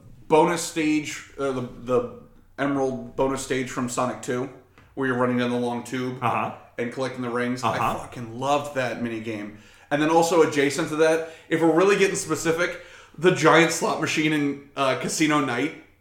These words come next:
Speaker 1: that
Speaker 2: Yes.
Speaker 1: you could jump into,
Speaker 2: Yeah, yeah.
Speaker 1: I probably played that for, like, an hour at
Speaker 2: Yeah.
Speaker 1: a time. Like,
Speaker 2: Yeah,
Speaker 1: just
Speaker 2: yeah.
Speaker 1: keep
Speaker 2: Just
Speaker 1: sitting, losing rings,
Speaker 2: <laughs>
Speaker 1: keep going, jump back in. I probably developed a gambling addiction based off of that alone.
Speaker 2: Based on Sonic.
Speaker 1: And that's not even a mini game. That's just like, hey, here's some dumb shit to, to distract you while you run the clock out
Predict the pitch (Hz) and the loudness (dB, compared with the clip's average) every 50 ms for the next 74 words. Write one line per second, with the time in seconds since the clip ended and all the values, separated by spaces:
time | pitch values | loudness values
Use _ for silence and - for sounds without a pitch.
0 | _ _ _ 131 147 139 131 131 131 170 - 165 165 147 156 160 - 170 170 160 | _ _ _ 8 10 10 10 10 8 6 6 6 6 6 6 4 4 4 2 2
1 | 165 - 131 123 110 107 - 175 175 170 170 175 165 156 156 147 139 147 143 135 | 2 2 4 4 6 10 10 10 10 10 8 8 8 8 8 6 4 4 4 4
2 | 147 147 139 131 135 120 - 147 135 131 131 120 143 139 139 135 131 127 127 127 | 4 2 2 4 2 0 0 -2 -2 0 0 0 0 2 2 2 2 2 0 0
3 | 123 123 - - - 135 120 117 110 113 117 - - - - - 113 101 92 - | 4 8 10 12 12 12 10 8 2 -2 -4 -2 2 4 6 6 6 6 4 2
4 | 185 175 127 135 185 175 160 151 - 143 170 190 170 151 175 165 160 156 151 151 | 0 0 0 2 4 4 4 2 2 2 2 4 6 8 8 8 8 8 8 6
5 | 143 139 143 147 143 139 143 135 - - - - - - - 190 190 147 143 175 | 6 6 4 2 2 0 -2 -2 -2 -4 -8 -14 -14 -8 0 2 2 6 8 10
6 | 165 165 165 160 - 170 165 - - 165 151 - 165 156 135 120 - - - 156 | 10 10 10 8 8 6 6 8 8 8 8 8 6 4 4 2 -2 0 4 4
7 | 170 165 - - 190 185 180 180 170 147 143 165 151 160 151 151 - - 147 131 | 4 6 8 6 6 8 8 6 4 4 2 8 10 10 10 10 8 4 4 4
8 | 156 151 139 139 143 135 135 127 143 139 - - 143 131 127 127 147 135 131 - | 4 4 6 4 2 2 2 2 2 0 0 -2 -4 -4 0 0 0 0 0 -2
9 | - 143 - 135 127 117 127 123 120 113 117 127 131 131 127 120 110 113 117 123 | -2 -4 -4 -4 -4 -4 -2 0 0 0 -2 -2 -2 0 0 -2 -2 -4 -2 2
10 | 131 131 131 - - 135 131 131 127 - - 139 175 190 208 208 226 233 220 202 | 2 2 2 2 2 2 4 2 0 0 4 6 8 10 10 12 12 12 10 10
11 | 196 175 156 151 165 185 240 254 262 262 240 - - 208 180 170 160 151 165 170 | 8 6 4 4 8 12 12 12 12 12 12 12 12 12 12 12 10 8 6 4
12 | 160 - - 190 180 - 165 175 160 151 - - 143 165 180 190 185 190 185 165 | 4 4 4 4 4 4 4 4 4 4 4 6 8 8 8 8 6 6 2 4
13 | 139 170 170 170 170 - - 175 156 - - 151 135 131 143 - 165 156 - 131 | 6 6 6 6 4 4 4 4 4 4 2 -4 -6 -6 2 4 4 4 4 4
14 | 165 160 151 147 - - 160 147 151 156 147 147 147 143 151 147 147 139 - - | 4 4 4 4 4 2 2 4 6 4 4 4 4 2 2 0 0 -2 0 2
15 | 160 151 143 - 147 139 135 147 - - | 2 2 2 2 0 2 2 2 0 -2